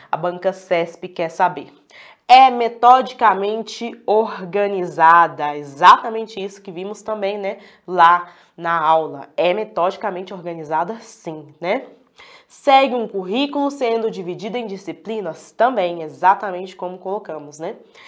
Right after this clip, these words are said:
Segue as regras e leis, dividindo-se por idade e nível de conhecimento. A nossa escola, né? Nossa escola está exatamente organizada aqui de acordo com esses três itens.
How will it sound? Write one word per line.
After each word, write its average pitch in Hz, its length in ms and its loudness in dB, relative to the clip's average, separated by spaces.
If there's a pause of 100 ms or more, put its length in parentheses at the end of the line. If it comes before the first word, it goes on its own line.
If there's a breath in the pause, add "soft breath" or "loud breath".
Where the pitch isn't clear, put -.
(160 loud breath)
Segue 226 540 4
as 170 200 -2
regras 233 760 0
e 196 80 -4
leis, 170 420 -4
dividindo-se 208 800 -8
por 180 180 -10
idade 190 560 2
e 185 60 -8
nível 180 240 -10
de 175 80 -18
conhecimento. 170 760 -10
A 202 60 -6
nossa 254 240 -6
escola, 180 500 0
né? 190 200 -4 (440 loud breath)
Nossa 190 220 -2
escola 190 420 0
está 254 300 2 (260 loud breath)
exatamente 302 580 -2
organizada 226 640 0
aqui 214 180 -12
de 208 80 -8
acordo 214 300 -8
com 220 80 -14
esses 233 220 -16
três 233 260 -6
itens. 170 420 -18